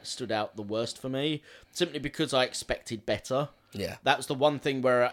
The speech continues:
Speaker 1: it actually went underneath <laughs> my expectations. But I thought the acting and the writing and the, the design of the film would be a lot worse than it actually was.
Speaker 2: Yeah.
Speaker 1: So I was pleasantly surprised. And there were some genuine bits of slapstick, even by the kids, that worked.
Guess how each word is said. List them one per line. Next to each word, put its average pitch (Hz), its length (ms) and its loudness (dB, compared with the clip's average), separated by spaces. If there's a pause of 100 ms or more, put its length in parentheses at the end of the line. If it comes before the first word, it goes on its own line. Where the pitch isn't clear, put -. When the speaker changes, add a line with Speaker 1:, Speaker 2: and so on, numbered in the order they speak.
Speaker 1:
it 131 100 6
actually 127 360 -2
went 123 260 0
underneath 139 760 -2
<laughs> - 0 -
my 156 180 2
expectations. 165 1200 2 (360)
But - 100 6
I 165 80 6
thought 170 220 0
the 143 80 4
acting 156 360 2
and 143 80 -2
the 131 60 0
writing 131 480 2
and 120 160 -4
the, 113 240 0
the - 80 -10
design 117 720 -4
of 107 180 -10
the 110 80 -8
film 123 460 -4
would 135 140 -2
be 147 140 0
a 143 40 4
lot 143 240 2
worse 170 520 2
than 123 160 0
it 123 40 -4
actually 123 380 -8
was. 160 460 -2
Speaker 2:
Yeah. 95 280 -4
Speaker 1:
So - 160 2
I 135 240 6
was 147 140 2
pleasantly 139 380 -4
surprised. 135 400 0
And 147 60 -2
there 147 80 4
were 160 100 2
some 156 240 2
genuine 165 360 2
bits 135 220 -2
of 131 100 -10
slapstick, 151 460 -2
even 147 340 -2
by 127 200 6
the 139 100 -2
kids, 160 320 -2
that 151 220 0
worked. 175 480 -4